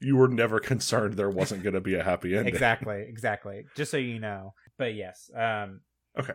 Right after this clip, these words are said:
Speaker 1: so I like the idea then that they realize it's their blood. They, like,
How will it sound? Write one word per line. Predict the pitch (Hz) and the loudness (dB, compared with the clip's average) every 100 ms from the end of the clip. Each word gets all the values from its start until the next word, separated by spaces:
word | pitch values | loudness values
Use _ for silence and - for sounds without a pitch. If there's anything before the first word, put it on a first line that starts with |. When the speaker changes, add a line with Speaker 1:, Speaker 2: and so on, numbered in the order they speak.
| - | -10
Speaker 1:
so | - 147 139 - | -4 -2 -2 0
I | |
like | 151 196 196 | 0 0 0
the | 151 | 0
idea | 131 123 120 | 0 -4 -6
then | 113 | -6
that | 104 - 92 | -8 -12 -6
they | 104 110 | -2 -2
realize | 104 123 123 110 98 | -2 -4 -4 -4 -8
it's | - | -8
their | 101 98 | -6 -4
blood. | 95 95 90 | -4 -4 -6
They, | 95 95 | -6 -6
like, | 92 87 87 - | -4 -6 -8 -14